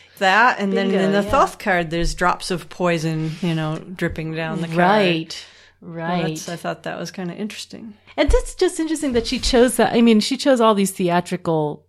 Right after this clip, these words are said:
Speaker 1: Mm-hmm.
Speaker 2: you know, references generally when she was doing these cards.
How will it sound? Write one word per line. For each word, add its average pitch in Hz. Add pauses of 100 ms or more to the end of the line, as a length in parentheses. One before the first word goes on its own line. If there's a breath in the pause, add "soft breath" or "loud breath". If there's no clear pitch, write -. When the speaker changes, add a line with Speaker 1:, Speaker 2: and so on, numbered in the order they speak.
(120)
Speaker 1:
Mm-hmm. 151
Speaker 2:
you 180
know, 160
references 160
generally 165
when 151
she -
was 165
doing 170
these 160
cards. 165